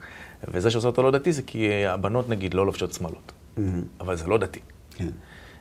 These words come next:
Speaker 1: מה שמראה שיש משהו, דווקא שם בחו"ל, שכביכול לא מכריח אותם, אלא מרצון, הם שומרים על מסורת, הם שומרים על ייחודיות, הם שומרים על
Speaker 2: כדי
Speaker 1: משהו כזה
Speaker 2: לשמר
Speaker 1: ש-
Speaker 2: את הזהות הייחודית שלהם כ-,
Speaker 1: כיהודים,
Speaker 2: כיהודים.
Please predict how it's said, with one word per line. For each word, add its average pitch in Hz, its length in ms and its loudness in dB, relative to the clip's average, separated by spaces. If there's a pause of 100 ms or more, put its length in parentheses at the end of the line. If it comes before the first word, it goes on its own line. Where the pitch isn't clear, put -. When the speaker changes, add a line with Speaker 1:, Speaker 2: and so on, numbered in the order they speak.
(200)
Speaker 1:
מה 127 120 6
שמראה 151 600 6
שיש 117 720 2
משהו, 123 480 4 (400)
דווקא 135 220 8
שם 110 320 8
בחו"ל, 95 440 2 (840)
שכביכול 117 880 4
לא 147 220 10
מכריח 143 400 8
אותם, 98 260 4
אלא 104 100 6
מרצון, 220 680 4 (540)
הם 95 120 -2
שומרים 107 420 4
על 147 80 6
מסורת, 101 520 4
הם 120 80 2
שומרים 110 300 2
על 113 60 6
ייחודיות, 95 560 2
הם 117 80 0
שומרים 104 320 0
על 107 60 2
Speaker 2:
כדי 107 100 6
Speaker 1:
משהו 123 200 6
כזה - 100 4 (100)
Speaker 2:
לשמר 143 120 6
Speaker 1:
ש- - 20 6
Speaker 2:
את 131 140 6
הזהות 120 420 6
הייחודית 107 600 4
שלהם 107 480 4
כ-, - 80 -4 (440)
Speaker 1:
כיהודים, 110 440 6
Speaker 2:
כיהודים. 113 140 4